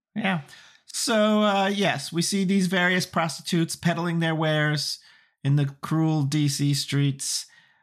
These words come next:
Uh, we cut several times to what appears to be, uh, what I would call, like, a typical screwy person's <laughs> manifesto.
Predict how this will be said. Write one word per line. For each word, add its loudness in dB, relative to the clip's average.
Uh, 2
we 0
cut -2
several -2
times 0
to -6
what 0
appears 0
to -4
be, 0
uh, -4
what -2
I 0
would -4
call, 2
like, -2
a -6
typical -2
screwy 0
person's 0
<laughs> -
manifesto. 0